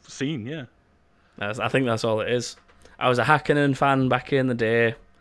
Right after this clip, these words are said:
Speaker 2: I've always been a Raikkonen fan, and I am a Bottas fan. I think it, I don't know what it is. I just think it's the, the whole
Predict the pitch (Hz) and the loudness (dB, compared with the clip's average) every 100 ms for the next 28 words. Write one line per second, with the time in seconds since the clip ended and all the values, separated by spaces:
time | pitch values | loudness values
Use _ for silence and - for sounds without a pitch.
0 | _ _ _ - _ - 120 120 120 127 | _ _ _ -20 _ -10 2 4 4 4
1 | 120 110 107 107 107 110 101 120 107 107 | 2 2 0 -2 -4 -4 -2 -2 -2 -4
2 | - _ _ _ - 107 104 104 110 - | -10 _ _ _ -10 -8 -8 -10 -12 -8
3 | 113 104 107 101 123 101 127 - 107 117 | -6 -4 -6 -6 -6 -6 -10 -10 -10 -10
4 | _ - 127 117 117 - 131 107 101 104 | _ -12 -8 -8 -8 -8 -8 -6 -6 -4
5 | 147 151 - _ _ _ _ _ _ _ | -4 -4 -10 _ _ _ _ _ _ _
6 | _ - - 147 185 185 165 156 135 131 | _ -14 -6 0 2 2 4 6 8 8
7 | 127 139 135 127 120 117 | 4 6 8 8 6 0